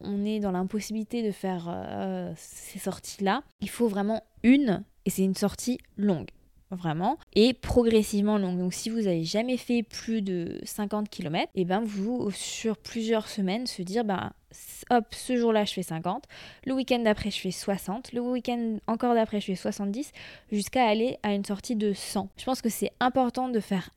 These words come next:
un tout petit peu plus que les quatre-vingt-dix kilomètres pour, en fait, préparer son corps, parce que c'est sûr que le jour J, vous irez un tout petit plus vite, un tout petit peu plus vite,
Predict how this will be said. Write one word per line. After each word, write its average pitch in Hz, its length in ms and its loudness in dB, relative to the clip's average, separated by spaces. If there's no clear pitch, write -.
un 294 180 6
tout 320 120 -2
petit - 240 -2
peu 262 160 0
plus - 580 -4
que - 80 0
les 214 140 6
quatre-vingt-dix 214 560 -2
kilomètres 208 460 -4
pour, 240 220 4
en 226 60 2
fait, 247 180 2
préparer 240 500 2
son 214 280 -2
corps, 226 360 0
parce 208 180 2
que 226 240 0
c'est - 260 -4
sûr - 380 -2
que 233 100 2
le 214 200 4
jour 214 260 4
J, 208 300 0
vous 196 300 0
irez 190 220 2
un 240 120 0
tout 254 100 -4
petit 233 180 -4
plus 220 120 -4
vite, 214 260 -4
un 240 140 2
tout 254 140 -10
petit 247 140 -4
peu 240 120 2
plus 208 160 0
vite, - 240 -6